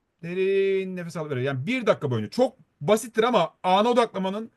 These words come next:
kolay yollarından birisidir. Gözlerinizi kapatıyorsunuz.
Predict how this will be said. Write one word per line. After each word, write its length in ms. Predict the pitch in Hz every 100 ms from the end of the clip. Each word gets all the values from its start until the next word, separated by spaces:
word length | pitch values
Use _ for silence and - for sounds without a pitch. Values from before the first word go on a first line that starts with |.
| _ -
kolay 240 | 214 220
yollarından 420 | 214 180 151 135
birisidir. 480 | 165 196 202 214 - _ _ _ _ _ _ _
Gözlerinizi 400 | 226 226 226 214
kapatıyorsunuz. 760 | 226 233 220 202 208 214 -